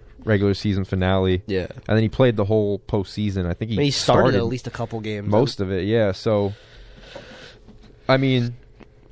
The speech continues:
Speaker 1: nineteen minutes in the quarterfinal, twelve in the semifinal, and then four in both the semi and,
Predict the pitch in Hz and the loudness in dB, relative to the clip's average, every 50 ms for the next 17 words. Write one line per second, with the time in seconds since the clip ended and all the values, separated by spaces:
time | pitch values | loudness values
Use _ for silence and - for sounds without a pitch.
0 | - - - - 120 127 139 147 - - 151 143 135 135 135 131 127 - 123 117 | -20 -16 -6 0 0 2 2 0 0 -2 0 0 2 2 0 0 -2 -2 -4 -4
1 | 113 - 123 120 113 110 - - 107 107 107 107 101 - - 123 113 110 113 104 | 0 2 2 2 2 2 0 0 0 2 0 0 -2 -2 0 2 4 4 2 2
2 | 107 104 98 - 107 101 98 98 95 - - 95 95 95 95 95 92 95 92 90 | -2 -4 -4 -4 -4 -4 -2 -2 -4 -2 -2 -2 -2 0 0 0 -2 -2 -2 -2
3 | 95 - - - 98 101 101 98 92 92 87 87 85 90 90 - - - - - | -4 -6 -6 -2 0 2 2 2 2 0 0 0 -2 -2 -2 -6 -12 -20 -20 -20
4 | - - - 90 87 - - - 104 95 95 92 90 90 90 90 - 87 85 85 | -20 -10 -6 -6 -6 -6 -2 -2 0 0 2 0 0 0 0 -2 -2 -4 -4 -4
5 | 85 85 87 90 | -4 -6 -6 -8